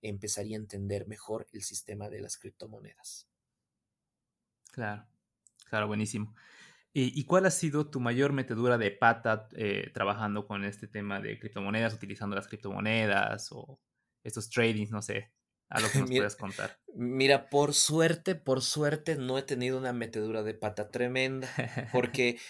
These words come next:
Speaker 1: normalmente lo que, lo que se cuenta es que hay una regla del, eh, noventa, noventa, noventa, que es que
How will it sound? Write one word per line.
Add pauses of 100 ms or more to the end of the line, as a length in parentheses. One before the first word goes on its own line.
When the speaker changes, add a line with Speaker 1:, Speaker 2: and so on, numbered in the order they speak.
(120)
Speaker 1:
normalmente
lo
que,
lo
que
se
cuenta
es
que (160)
hay
una
regla
del,
eh,
noventa,
noventa,
noventa,
que
es (480)
que